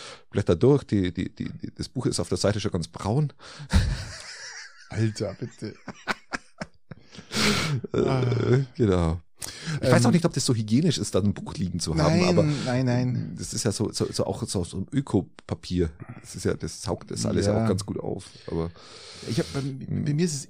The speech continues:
Speaker 2: ähnlich. Äh, ich hab, ähm, bei mir an der Toilette, ähm, diese,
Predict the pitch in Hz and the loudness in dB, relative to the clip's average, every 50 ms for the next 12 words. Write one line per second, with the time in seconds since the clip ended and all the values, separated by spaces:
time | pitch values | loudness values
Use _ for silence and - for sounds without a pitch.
0 | - - - 117 120 143 170 185 190 185 208 214 208 - - - - - - - | -14 -4 0 2 2 4 4 4 2 2 0 -2 -4 -6 -10 -12 -12 -12 -10 -6
1 | - - - - - - - - 120 - - 135 - - - - - - 113 110 | -6 -6 -6 -6 -8 -8 -8 -8 -4 -2 -2 -2 -2 -2 -6 -4 0 2 2 4
2 | 113 110 113 110 110 120 131 135 127 120 113 - 113 107 - - 127 - - - | 4 4 4 4 4 4 4 4 4 2 2 2 0 -2 -2 -4 -8 -8 -6 -6
3 | 120 117 117 110 110 - 80 78 - - - - - - - - - - - - | -6 -4 -4 -6 -6 -8 -12 -18 -20 -20 -20 -20 -20 -20 -20 -20 -20 -16 -10 -10
4 | 120 113 | -8 -8